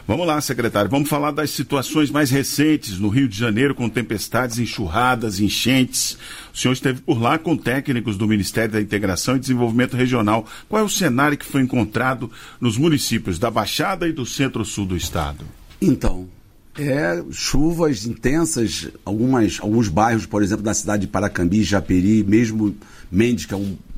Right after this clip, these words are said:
Speaker 2: centro-sul, é a água mais de um metro e meio nas casas, né?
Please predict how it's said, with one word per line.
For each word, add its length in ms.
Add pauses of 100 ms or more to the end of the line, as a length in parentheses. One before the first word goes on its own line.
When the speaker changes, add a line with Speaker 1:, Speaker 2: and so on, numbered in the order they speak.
Speaker 2:
centro-sul, 760 (380)
é 240
a 80
água 480
mais 340
de 60
um 60
metro 260
e 60
meio 420 (320)
nas 220
casas, 420
né? 220